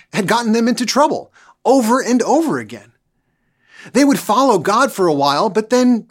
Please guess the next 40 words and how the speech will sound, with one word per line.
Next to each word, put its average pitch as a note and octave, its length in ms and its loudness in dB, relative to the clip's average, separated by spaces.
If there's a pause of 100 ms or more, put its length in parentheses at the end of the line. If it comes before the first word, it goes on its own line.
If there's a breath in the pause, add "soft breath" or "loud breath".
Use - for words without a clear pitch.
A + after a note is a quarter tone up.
everything A#3 480 0
seemed A3 260 -2
to G3 80 -6
be E3+ 220 -6
good G3+ 240 0
again, E3+ 440 -2
and E3+ 140 0
they F#3 80 2
would F#3+ 160 2
ignore F3+ 460 2
God D#3+ 320 0
and F3+ 100 -4
start A3 320 -4
doing G3 220 0
whatever F#3 340 2
was E3+ 180 0
right D#3+ 280 0
in F#3+ 100 -4
their F3+ 140 -4
own B3 180 -4
eyes. - 380 -16 (680 loud breath)
Walking G#3+ 320 0
away G3+ 360 2
from G#3 180 -4
the E3+ 80 -2
protection - 560 -6
of C#3 100 -6
God, D#3+ 380 -2
they E3+ 240 -2 (160 loud breath)
inevitably E3+ 600 0
invited D#3 440 0
disaster E3 680 -4
upon B2 320 -8
themselves. A2 640 -16 (800 soft breath)
When D#3 120 -4
the D3+ 60 -2
situation F3+ 560 0
became D3 420 -4
really E3 400 0
desperate, A#2 540 -12